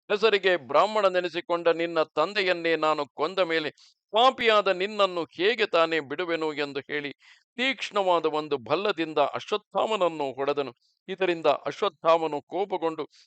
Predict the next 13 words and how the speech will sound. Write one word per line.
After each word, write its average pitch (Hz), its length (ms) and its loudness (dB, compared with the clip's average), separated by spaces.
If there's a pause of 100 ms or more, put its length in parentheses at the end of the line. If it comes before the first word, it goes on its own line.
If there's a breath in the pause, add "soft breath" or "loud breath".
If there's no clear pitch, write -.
(180)
ತೀವ್ರ 247 320 2
ಬಾಣಗಳನ್ನು 170 640 0
ಪ್ರಯೋಗಿಸಿ 151 580 -6 (400 soft breath)
ದಿಕ್ಕುಗಳನ್ನೆಲ್ಲ 190 920 2
ಮರೆಸುವಂತೆ 165 720 -2
ದೃಷ್ಟದ್ಯುಮ್ನನ 175 960 -4
ಮೇಲೆ 151 380 2
ಬಾಣಗಳನ್ನು 143 640 0
ಬಿಟ್ಟನು. 131 380 -4 (400)
ಆ 160 180 6
ಬಾಣ 170 360 4
ಸಮೂಹಗಳಿಂದ 165 720 -2 (560 soft breath)
ಆಕಾಶ 175 500 4